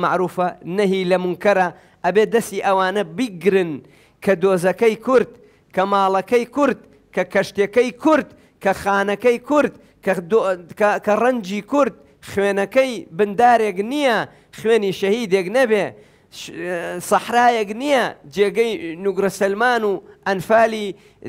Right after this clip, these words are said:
تاکێکی کورد و حەیا و حیشمەتی دایکێکی چاکی ئێمە و خوشکێکی پاکداوێنی ئێمە نەبێ. ئێستا کەسێک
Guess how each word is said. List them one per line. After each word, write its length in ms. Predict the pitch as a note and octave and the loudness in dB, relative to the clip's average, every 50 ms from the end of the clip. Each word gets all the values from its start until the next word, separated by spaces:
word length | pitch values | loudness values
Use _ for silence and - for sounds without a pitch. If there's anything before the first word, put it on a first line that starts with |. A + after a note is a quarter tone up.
| - - | -4 0
تاکێکی 560 | A3 A#3 B3 A#3 - A3+ G3+ G3 - G3+ G3 E3+ - | 2 2 2 2 0 -2 -4 -4 -4 -8 -8 -8 -4
کورد 260 | - B3+ B3+ A#3+ G3 A3 | -2 -2 -2 0 0 -2
و 200 | G#3 F3+ C#3+ - - - _ - - | -2 -2 -4 -6 -10 -18 _ -20 -8
حەیا 280 | - - G#3+ A#3 B3 B3 A#3 | -2 0 4 4 4 4 2
و 40 | - - | 0 -2
حیشمەتی 560 | - G#3+ G#3 - A#3 A#3+ A#3+ A#3+ A3 G#3+ G3+ E3+ - - _ _ - D#3+ D#3+ | -6 -6 -6 -4 -4 -4 -4 -4 -6 -8 -10 -10 -12 -16 _ _ -20 -2 2
دایکێکی 600 | A3+ A#3 B3 B3 B3 - - A3 G#3 - - G#3 G3+ F#3+ - | 4 4 4 4 0 -2 -6 -8 -8 -8 -8 -10 -10 -8 -2
چاکی 400 | - B3 B3+ B3+ B3 B3 G#3+ G#3 F#3+ - | 2 2 4 4 2 0 -6 -10 -6 -2
ئێمە 280 | B3+ C4 B3+ A#3 A3+ G#3+ F#3+ | 0 2 2 2 2 0 0
و 100 | D#3+ - - - - - - | -2 -4 -10 -20 -20 -10 -2
خوشکێکی 600 | - B3+ B3 - - A3+ G#3+ G#3 G#3+ - G#3 G3+ G#3 - | -2 -2 -2 -2 0 0 0 0 0 -4 -10 -12 -2 2
پاکداوێنی 760 | G#3 G#3 G3+ F3+ E3 G#3+ G#3 G#3 A3+ B3 B3 A#3 A3 A3 - B3+ | 2 2 2 2 0 0 2 2 2 2 0 0 -2 -4 0 0
ئێمە 220 | B3+ A#3 A3 G#3 A3 C4 | 0 0 0 0 2 2
نەبێ. 280 | C#4+ B3 C4 A#3 G3 C#3+ - - - _ - - _ - _ _ _ - F3+ | 2 4 2 2 2 0 -4 -10 -20 _ -20 -20 _ -20 _ _ _ -6 -2
ئێستا 440 | G3+ F#3+ - - - - C4+ C#4 C#4 C4 A#3 - - _ _ _ _ _ _ _ _ _ _ _ _ | -2 -2 -2 -4 -2 0 2 2 2 2 0 -4 -10 _ _ _ _ _ _ _ _ _ _ _ _
کەسێک 380 | - G#3 G#3 - - G#3 G3+ | -2 -2 -2 2 2 2 2